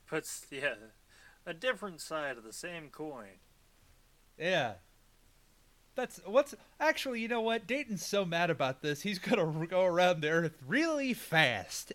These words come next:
Speaker 2: and we're gonna do
Speaker 1: Yeah.
Speaker 2: something else instead. And, uh, we'll talk about that, the Donner Cut,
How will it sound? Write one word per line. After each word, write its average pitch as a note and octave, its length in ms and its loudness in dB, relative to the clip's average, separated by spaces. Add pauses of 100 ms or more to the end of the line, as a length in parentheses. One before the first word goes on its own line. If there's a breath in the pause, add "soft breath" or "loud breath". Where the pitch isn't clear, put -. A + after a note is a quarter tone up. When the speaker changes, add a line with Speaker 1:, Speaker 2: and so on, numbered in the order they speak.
Speaker 2:
and D3+ 180 2
we're F3 100 2
gonna F3 220 6
do F#3+ 80 -4
Speaker 1:
Yeah. F#3 60 -4
Speaker 2:
something D#3 420 0
else C#3 520 -2 (160)
instead. A2 680 -6 (920 soft breath)
And, G2 360 -10
uh, G2 360 -4 (480 soft breath)
we'll D#3+ 140 0
talk D#3+ 260 2
about C3+ 300 -2
that, A#2 240 -2
the A2 100 -6
Donner A#2+ 360 -6
Cut, A2+ 280 -6